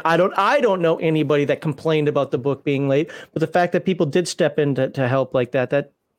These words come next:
yeah, hundred percent. You know, when people say that, "Oh, diversity, inclusion, yada, yada," and I'm not trying to segue this into something weird, but, uh, no, it's always been there.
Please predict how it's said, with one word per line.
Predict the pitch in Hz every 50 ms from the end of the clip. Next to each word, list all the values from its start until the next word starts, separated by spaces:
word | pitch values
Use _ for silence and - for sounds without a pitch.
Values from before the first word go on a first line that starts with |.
| _
yeah, | - 180 180 139 - _ _ _
hundred | - 143 208 240 240
percent. | - - - 208 190 180
You | 180
know, | 175
when | 170 170
people | 160 - 220 214 220 196
say | - 220 214 202
that, | 180 185 160 160 - - - - - 185
"Oh, | 202 202 196 185
diversity, | 160 170 151 185 202 196 - - 185
inclusion, | 170 - 196 202 196 160 175 170
yada, | 165 175 175 170 160 165
yada," | 175 170 170
and | 160 156
I'm | 170 180
not | 190 185 180
trying | - 190 180 180 170
to | 170
segue | 156 - - 160 156 147 160 156
this | 151 156 151
into | - 156 143
something | - 160 147 147 156 151
weird, | 165 202 185 156 127
but, | 127 147 139 -
uh, | - 151 143 143 -
no, | - 226 262 226 151 -
it's | 165 156 - - -
always | 196 214 240 247 247 247 226 160
been | 151 139 - 190 247 294 294 254
there. | 185 185 165 139 110 87 -